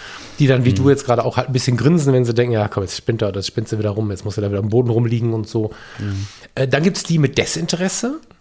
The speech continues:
Speaker 1: so, die sind da irgendwie eher so, „Naja, pff,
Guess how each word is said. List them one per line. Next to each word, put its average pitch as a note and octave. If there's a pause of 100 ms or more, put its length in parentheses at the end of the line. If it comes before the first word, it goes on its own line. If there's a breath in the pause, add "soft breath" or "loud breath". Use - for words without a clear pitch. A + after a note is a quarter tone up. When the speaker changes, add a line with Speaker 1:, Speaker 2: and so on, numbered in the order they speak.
(640)
Speaker 1:
so, E3+
die A#2+ (1600)
sind B2
da A2+
irgendwie A#2
eher A2+
so, G2+
„Naja, F2+
pff, -